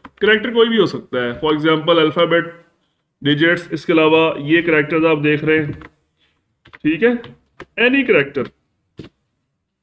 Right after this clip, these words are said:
Keyboard पे जो मौजूद है और जो कीबोर्ड पे मौजूद नहीं है, कुछ characters, बल्कि बहुत सारे characters ऐसे होते हैं जो कीबोर्ड से type नहीं होते, like copyright का symbol है, आपको इस पे नहीं मिलेगा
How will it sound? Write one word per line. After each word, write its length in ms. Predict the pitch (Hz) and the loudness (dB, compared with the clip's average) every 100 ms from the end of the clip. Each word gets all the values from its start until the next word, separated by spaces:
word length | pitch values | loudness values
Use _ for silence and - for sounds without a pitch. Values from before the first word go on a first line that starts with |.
| _ - | _ -6
Keyboard 380 | 180 202 220 214 | -2 4 4 6
पे 120 | 226 | 4
जो 140 | 226 | 4
मौजूद 360 | 220 214 220 214 | 4 4 4 4
है 320 | 226 220 - _ _ _ _ _ | 2 -2 -12 _ _ _ _ _
और 140 | - 160 | 0 4
जो 160 | 185 | 4
कीबोर्ड 360 | 180 185 180 180 | 2 2 2 4
पे 80 | 185 | 2
मौजूद 320 | 165 165 170 | 2 2 2
नहीं 340 | 147 147 147 | 2 2 2
है, 240 | 107 101 - _ _ _ _ _ _ _ _ _ _ 143 | -2 -6 -14 _ _ _ _ _ _ _ _ _ _ -2
कुछ 160 | 175 | 0
characters, 520 | 175 185 175 196 190 - _ - - | 4 2 2 0 -2 -12 _ -12 -4
बल्कि 200 | 151 175 | 0 0
बहुत 280 | 175 196 | 2 2
सारे 180 | 202 202 | 4 2
characters 360 | 196 165 185 175 | 2 0 0 0
ऐसे 240 | 151 151 | 0 0
होते 180 | 165 175 | -2 -2
हैं 80 | 175 | -2
जो 80 | 175 | -2
कीबोर्ड 400 | 160 160 156 151 | -2 -2 0 -2
से 100 | 175 | -2
type 200 | 143 139 | -2 -2
नहीं 180 | 143 | -2
होते, 320 | 139 - 98 101 | -4 -6 -12 -14
like 440 | - - 139 139 | -14 -4 -2 0
copyright 540 | 151 147 156 151 147 | 0 2 2 2 0
का 60 | 151 | -2
symbol 420 | 143 135 131 131 | -2 -2 -2 -2
है, 120 | 117 - _ _ _ - - - | -4 -12 _ _ _ -20 -18 -4
आपको 340 | 135 139 160 | -2 0 0
इस 100 | 147 | -2
पे 140 | - 160 160 156 151 147 151 143 | -2 0 2 2 2 0 -4 -2
नहीं 140 | 160 | 0
मिलेगा 380 | 147 127 117 | 0 0 0